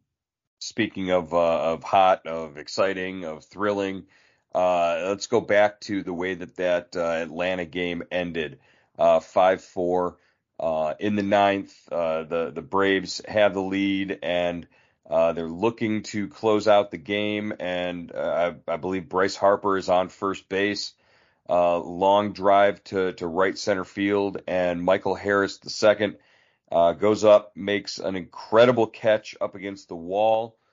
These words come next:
uh, and is able to get up to his feet, throw the ball back into the infield, and they double up,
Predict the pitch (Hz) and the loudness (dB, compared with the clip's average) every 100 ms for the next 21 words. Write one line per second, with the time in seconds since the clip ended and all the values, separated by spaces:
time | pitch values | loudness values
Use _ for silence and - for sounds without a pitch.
0 | _ _ _ 90 90 90 87 87 85 82 | _ _ _ -8 -6 -6 -6 -10 -12 -10
1 | 98 98 95 85 101 101 - 95 87 - | -8 -8 -8 -6 -2 -2 -4 -10 -10 -10
2 | 104 101 - 104 104 92 101 104 101 95 | -10 -10 -8 -4 -4 0 0 2 -2 -4
3 | 92 87 92 101 - 107 104 98 - 95 | -12 -8 -8 -8 -8 -4 -4 -6 -6 -6
4 | 90 87 73 104 110 87 107 104 | -6 -4 0 2 4 4 4 4